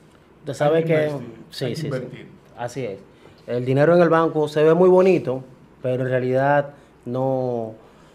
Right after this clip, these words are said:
Speaker 1: no da lo-, los verdaderos resultados. Usted sabe que, aprovechando ese punto que usted menciona de la pandemia,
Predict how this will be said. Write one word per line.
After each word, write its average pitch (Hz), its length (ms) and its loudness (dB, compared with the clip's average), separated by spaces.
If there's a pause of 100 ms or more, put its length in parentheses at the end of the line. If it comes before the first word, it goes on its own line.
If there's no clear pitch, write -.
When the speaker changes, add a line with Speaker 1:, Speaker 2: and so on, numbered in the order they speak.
(800)
Speaker 1:
no 135 260 0
da 156 100 4
lo-, 147 220 4
los 135 140 0
verdaderos 131 360 -2
resultados. 113 680 -6 (440)
Usted 151 240 -6
sabe 202 340 2
que, 170 400 -2 (320)
aprovechando 147 460 -4
ese 185 140 -4
punto 156 380 -4
que 120 60 -6
usted 135 120 -6
menciona 147 340 -2
de 139 60 0
la 135 100 0
pandemia, 120 540 -4